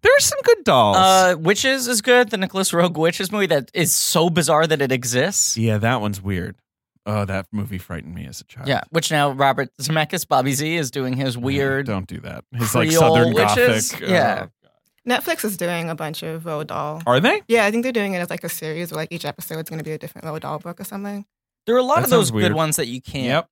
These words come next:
Speaker 1: you're
Speaker 2: really
Speaker 1: right.
Speaker 2: adapt
Speaker 1: Animated.
Speaker 2: full length.
Speaker 3: Yeah.
Speaker 1: Yeah.
Speaker 2: But, like, uh, the, the Twitches, is that what they were called?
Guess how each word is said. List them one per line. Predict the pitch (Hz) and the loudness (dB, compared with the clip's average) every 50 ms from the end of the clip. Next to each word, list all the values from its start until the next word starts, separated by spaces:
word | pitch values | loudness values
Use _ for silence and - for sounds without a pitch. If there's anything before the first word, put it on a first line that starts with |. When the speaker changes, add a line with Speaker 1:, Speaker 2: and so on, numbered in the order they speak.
| - | -6
Speaker 1:
you're | 123 117 110 117 | -2 0 2 4
Speaker 2:
really | 131 151 143 | 4 4 2
Speaker 1:
right. | - - - | 2 0 0
Speaker 2:
adapt | 139 151 175 | 2 2 4
Speaker 1:
Animated. | 185 196 185 151 120 107 101 98 - | 4 4 4 4 2 2 0 -2 -2
Speaker 2:
full | - 143 127 | -2 -2 -2
length. | 120 117 113 | -2 -4 -6
Speaker 3:
Yeah. | - - - | -6 -6 -4
Speaker 1:
Yeah. | - 120 110 - - _ _ _ _ _ | -4 -2 -4 -4 -6 _ _ _ _ _
Speaker 2:
But, | - 170 | -6 -2
like, | 175 160 156 - - - | -2 -2 -2 -4 -6 -4
uh, | 147 147 | -2 -2
the, | 131 117 139 139 135 131 131 127 120 | -2 0 0 0 2 2 0 -2 -4
the | 127 131 | -6 -8
Twitches, | - - 202 208 - - 240 233 202 | -4 -2 -2 -2 -2 -2 -2 -2 -2
is | 190 | -2
that | 226 233 | -2 -2
what | 247 240 | -2 -2
they | 262 | -2
were | 254 254 | -4 -4
called? | - - 247 240 240 240 262 | -2 -2 0 0 0 0 -4